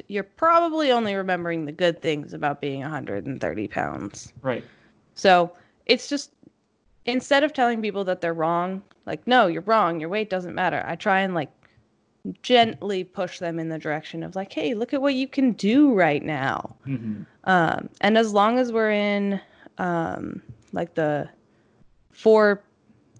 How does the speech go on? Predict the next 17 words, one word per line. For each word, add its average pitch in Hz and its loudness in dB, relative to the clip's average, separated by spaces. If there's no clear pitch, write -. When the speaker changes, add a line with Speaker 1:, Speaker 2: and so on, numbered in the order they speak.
Speaker 1:
health 226 2
outcomes, 185 0
there 180 4
are, 175 2
waist 196 4
circumference 196 -4
is 185 -14
a 185 -8
really 180 -2
good 175 -4
measure 170 -2
for, 165 0
um, 165 -6
later 170 6
comorbidities 165 0
and 156 -2
later 170 4